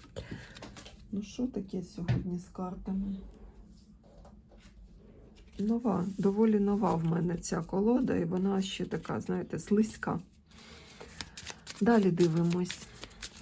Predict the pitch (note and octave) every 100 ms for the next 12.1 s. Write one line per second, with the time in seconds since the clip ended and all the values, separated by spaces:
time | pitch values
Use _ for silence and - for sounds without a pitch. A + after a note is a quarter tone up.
0 | G#3 F#3+ - C4+ B3+ - G#3+ G#3 G#3+ -
1 | G#3+ G#3 F#3+ F3 - - A#2 E3 - -
2 | - - - - - - - - - -
3 | - - - - - - - - - -
4 | - - - C#3+ D#3 E3+ F#3+ - - -
5 | - - - - - - - - - -
6 | - - - - - - - C4 - A3
7 | G#3+ E3 E3 D#3 - - E3 E3+ F3 F3+
8 | F#3+ - G3 A3 G3+ A#3 A#3 - G#3 G3
9 | F#3+ F3 E3+ G3 A3+ A3+ G3+ G3+ - -
10 | F#3 - - - B3 - G#3+ G#3 G#3 G3+
11 | G3 - F#3+ F#3+ E3+ D#3 - - - -
12 | -